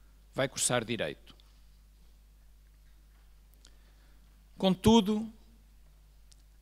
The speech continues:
a nossa aposta na língua portuguesa é muito maior do que apenas no seu único uso como língua de ensino.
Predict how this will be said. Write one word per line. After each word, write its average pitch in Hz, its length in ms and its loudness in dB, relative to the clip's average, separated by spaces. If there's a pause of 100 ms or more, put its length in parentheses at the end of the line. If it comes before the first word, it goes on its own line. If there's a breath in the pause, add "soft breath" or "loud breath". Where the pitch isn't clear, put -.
(360)
a 151 120 2
nossa 180 320 6
aposta 156 560 4
na 127 100 2
língua 151 260 4
portuguesa 147 840 0
é 143 100 4
muito 160 360 6
maior 143 500 6
do 123 140 -4
que 135 100 -4
apenas 131 380 0
no 139 100 0
seu 127 260 4
único 131 460 0
uso 127 400 -2
como 123 240 -2
língua 123 260 -2
de 117 100 -4
ensino. 95 580 -4